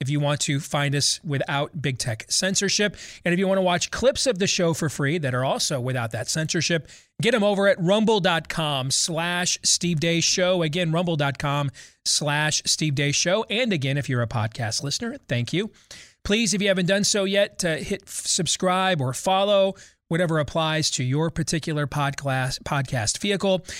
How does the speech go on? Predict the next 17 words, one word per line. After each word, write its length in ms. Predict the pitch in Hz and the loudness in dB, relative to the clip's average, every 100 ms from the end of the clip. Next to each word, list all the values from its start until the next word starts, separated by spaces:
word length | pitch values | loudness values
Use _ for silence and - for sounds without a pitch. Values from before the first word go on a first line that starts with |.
| - 196 | -8 -2
Leave 240 | 185 233 | 0 2
us 200 | 220 - | 2 2
a 60 | 202 | 2
five-star 640 | 196 185 180 - 185 175 | 0 0 2 2 2 2
review 340 | 165 156 160 | 2 2 2
as 140 | 147 131 | 0 2
well, 180 | 151 | 0
please. 380 | 147 156 147 - - _ _ _ _ - - - | 0 0 0 -2 -8 _ _ _ _ -14 -10 -4
So 160 | - 180 | 0 2
many 200 | 185 190 | 2 2
of 60 | |
you 60 | 170 | 0
have 100 | 151 | 0
done 160 | 156 156 | 0 0
those 180 | 156 | -2
two 160 | - 151 | -2 -2
things. 360 | 160 151 147 | 0 0 -2